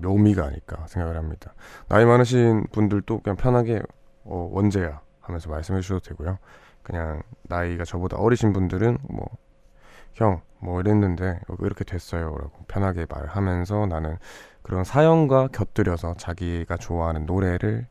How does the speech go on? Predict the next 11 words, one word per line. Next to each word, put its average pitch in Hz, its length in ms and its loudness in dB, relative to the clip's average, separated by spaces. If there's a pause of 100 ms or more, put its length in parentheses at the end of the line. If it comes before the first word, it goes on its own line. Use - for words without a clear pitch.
이렇게 - 200 -18
신청하는 85 720 -4
그런 76 220 -12
시간이 87 340 -6
되-, 76 200 -8 (540)
되는 107 420 -2 (180)
How 98 120 2
Old 98 320 0
Are 80 200 -12
You 87 80 -12
코너입니다. 80 560 -10